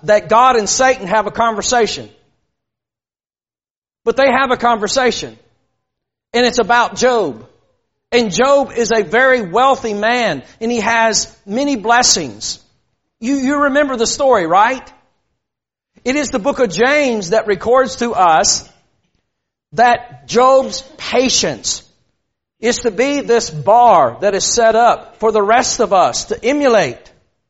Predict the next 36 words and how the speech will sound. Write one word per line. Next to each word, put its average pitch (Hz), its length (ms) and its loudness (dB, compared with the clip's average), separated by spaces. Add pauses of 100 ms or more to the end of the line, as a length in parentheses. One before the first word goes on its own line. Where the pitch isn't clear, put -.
(880)
It 247 140 0
is 262 180 0
the 254 80 -4
book 254 200 -2
of 226 100 -2
Job 226 580 2 (180)
that - 260 2
teaches 240 420 -4
us 202 220 2
and 208 280 -6
shows 262 460 0
us 143 460 0 (380)
that 226 200 2
even 277 340 0
when 247 160 0
the 226 100 0
devil 220 480 2 (240)
took 254 240 -2
away 262 380 2
all 247 800 2
that 202 200 0
Job 247 320 2
had 208 540 0 (300)
and 233 140 0
left 220 380 2
him 208 360 0 (240)
with 220 240 0
all 269 340 2
of 233 80 0
these 233 220 -2
boils, 196 720 2 (180)
and 233 120 0
he 220 60 0
sets 269 400 -2
in 240 220 -2
ashes, 214 560 0